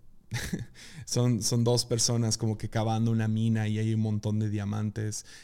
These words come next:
y hay uno que, que ya se rindió y hay otro que va persiguiendo. Y me recuerda a ese meme, ¿no? Como,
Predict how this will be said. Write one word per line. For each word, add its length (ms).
y 60
hay 200
uno 280
que, 340
que 180
ya 140
se 180
rindió 680
y 220
hay 180
otro 380
que 100
va 300
persiguiendo. 720
Y 340
me 140
recuerda 580
a 100
ese 240
meme, 340
¿no? 300
Como, 420